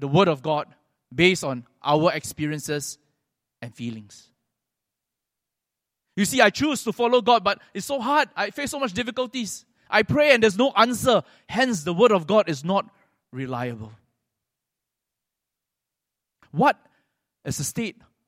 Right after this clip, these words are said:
of your soul today? Every week I ask you this question. Are you drifting? After three years of the pandemic, are you drifting?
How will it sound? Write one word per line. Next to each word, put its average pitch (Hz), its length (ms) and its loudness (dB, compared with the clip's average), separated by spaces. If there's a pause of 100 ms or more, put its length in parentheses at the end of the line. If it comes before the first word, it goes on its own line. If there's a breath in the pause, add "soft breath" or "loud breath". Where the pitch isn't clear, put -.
of 131 80 -12
your 147 100 -6
soul 165 240 -6
today? 113 400 -16 (1200)
Every 254 380 0
week 240 160 0
I 190 80 4
ask 196 240 2
you 226 160 0
this 202 220 0
question. 190 380 -2 (200 loud breath)
Are 240 80 2
you 233 160 0
drifting? 185 640 -6 (580)
After 220 240 -6
three 262 220 -2
years 262 220 2
of 190 100 -4
the 185 80 -4
pandemic, 196 640 -2 (420)
are 185 80 -4
you 208 140 -4
drifting? 175 560 -6